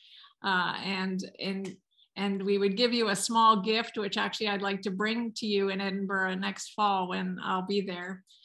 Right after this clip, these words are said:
But alas, on Zoom, we are limited to applause and deep thanks. Um, so thank you very, very much.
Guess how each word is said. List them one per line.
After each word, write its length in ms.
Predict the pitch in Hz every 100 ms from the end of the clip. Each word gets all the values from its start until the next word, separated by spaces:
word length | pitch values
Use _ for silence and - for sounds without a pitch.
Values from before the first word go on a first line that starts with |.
| -
But 100 | 233
alas, 420 | 240 240 247 254
on 220 | 269 262
Zoom, 380 | 220 247 247 285
we 120 | 269 240
are 140 | 220
limited 480 | 226 254 262 262 226
to 140 | 233 220
applause 500 | 220 233 220 220 226 -
and 200 | 208 202
deep 180 | 233 233 -
thanks. 460 | 190 180 - - - _ - - - _ 233
Um, 160 | 202
so 240 | 196 214 208 202 _
thank 240 | 220 220
you 160 | 220 208 196
very, 360 | 202 240 226 214
very 300 | 202 196 185
much. 400 | 180 175 170 -